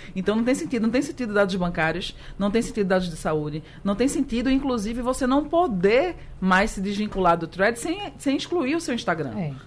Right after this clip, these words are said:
Speaker 1: Ou seja, você não consegue eliminar, você vai ter que, no máximo, suspender. Porque se você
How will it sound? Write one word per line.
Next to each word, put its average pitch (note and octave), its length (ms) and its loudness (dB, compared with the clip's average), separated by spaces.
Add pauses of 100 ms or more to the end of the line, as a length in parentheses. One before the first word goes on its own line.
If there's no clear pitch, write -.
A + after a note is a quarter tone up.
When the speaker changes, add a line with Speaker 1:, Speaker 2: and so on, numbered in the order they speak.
(300)
Speaker 1:
Ou - 80 -2
seja, G#3+ 220 4
você A3 180 -2
não D4 120 4
consegue G4 360 2
eliminar, B3+ 580 2 (200)
você G#3+ 180 -2
vai A#3 80 4
ter A#3 140 2
que, A#3 260 -10
no B3 140 0
máximo, C#4 280 4
suspender. C4+ 560 -2 (300)
Porque A#3 220 4
se C4 100 -6
você C4 400 0